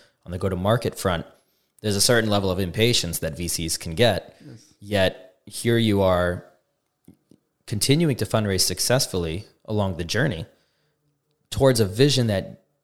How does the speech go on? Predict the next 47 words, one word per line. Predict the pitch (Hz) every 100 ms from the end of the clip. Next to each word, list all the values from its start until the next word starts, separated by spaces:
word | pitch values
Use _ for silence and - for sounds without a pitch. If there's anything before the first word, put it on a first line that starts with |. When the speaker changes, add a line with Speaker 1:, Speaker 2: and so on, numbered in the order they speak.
| _ _
Speaker 1:
it | -
was | 113 101
very | 151
clear | 151 - 135
to | 110
you | 107 120 104
because | 107 - 160 143
of | 104
the |
customer | - 107 - 95
feedback | 87 101 82 82 80
you | -
were | 73
getting. | 76 104 82 76 - _ _ _ _
And | 113
so | 107 104 90 78 - _ _
how | - 123
did | 175 151
you |
get | 107 95
those | 92 80
V | 90
Cs | - 90 82
kind | - 87 80
of | 76 - _ _ _ - - - - - - -
to | 113
have | 110 139
that | 135
patience | - - - 82
and | 85
to | 90 - -
join | 104 110 113 113
the |
story | 95 - 123 117 92
even | 95 113 113
when | 95
things | 104 95 90
weren't | 101 98
as | 90 80 - _
sexy | - - 107 - 95 85 107 -
as, | 104 - -
as | 101
they | 95
are | 90
today? | 78 - - - _ _ _ _ - - _
Speaker 2:
So, | - - 135 131
um, | 123 117 110 104